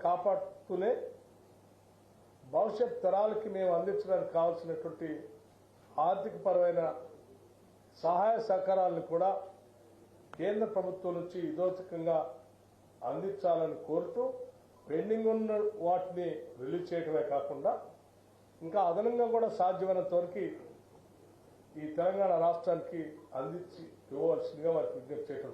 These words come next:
జరిగింది. అట్లాగే రెండు వేల పదిహేను పంతొమ్మిది, రెండు వేల ఇరవై ఇరవై ఒకటి సంబంధించి ఒక నాలుగు వందల యాభై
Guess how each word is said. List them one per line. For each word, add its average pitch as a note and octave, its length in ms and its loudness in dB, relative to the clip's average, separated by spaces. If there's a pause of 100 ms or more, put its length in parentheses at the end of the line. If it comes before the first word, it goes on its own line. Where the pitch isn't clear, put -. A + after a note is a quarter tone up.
జరిగింది. A#2 300 -10 (1900)
అట్లాగే A3 340 4 (2250)
రెండు F3+ 180 -2
వేల A3+ 140 4 (120)
పదిహేను G3+ 400 2 (140)
పంతొమ్మిది, G3 460 0 (920)
రెండు F3 240 -2
వేల G3 220 4
ఇరవై G3+ 200 2 (100)
ఇరవై F3+ 200 2
ఒకటి F3+ 240 -2
సంబంధించి E3+ 460 -4 (2250)
ఒక - 100 0 (420)
నాలుగు F#3+ 300 2
వందల F#3 260 4
యాభై E3+ 180 4